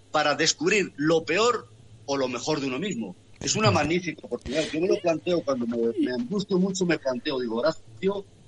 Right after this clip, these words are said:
que no tienes escapatoria, que no que te queda más remedio que mirarte al espejo. "Es que no me gusta lo que veo", me contesto a mí mismo, "es que no me gustó esa parte de mi sombra". Y otra parte me dice, "Pues aguántate, <laughs> joróbate,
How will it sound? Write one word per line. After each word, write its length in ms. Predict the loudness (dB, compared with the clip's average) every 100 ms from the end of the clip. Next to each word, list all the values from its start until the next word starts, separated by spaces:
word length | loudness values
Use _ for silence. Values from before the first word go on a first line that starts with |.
| -6
que 80 |
no 100 | -4
tienes 200 | 0 0
escapatoria, 720 | -2 -2 -2 0 0 0 0 -4 -6
que 80 | -4
no 80 | -2
que 100 | -4
te 140 | -2
queda 160 | 0 0
más 140 | 0
remedio 320 | 0 0 -2
que 100 | -4
mirarte 320 | -4 -2 -2 -4
al 80 |
espejo. 480 | -8 -4 -2 0 -2 -4 -20 -6
"Es 140 | 0
que 120 | 2 2
no 80 |
me 100 | 2
gusta 280 | 2 0 0
lo 140 | 0 0
que 80 | 0
veo", 180 | 0
me 120 | 0 -2
contesto 380 | -2 -2 -2
a 60 | -2
mí 100 | -2
mismo, 220 | -4 -4
"es 60 | -4
que 100 | -2
no 100 | 0
me 80 | 2
gustó 420 | 0 0 -2 -2 -10 -8
esa 220 | -2 0
parte 260 | 0 0 0
de 80 | -2
mi 80 |
sombra". 400 | 0 -2 0 -2 -2
Y 80 | -4
otra 160 | -2
parte 240 | 0 -2 -2
me 80 | -4
dice, 160 | -6
"Pues 260 | -6 -6 -4
aguántate, 500 | -2 0 -2 0 -2
<laughs> 220 | -2 -10
joróbate, 600 | -2 0 2 2 0 -2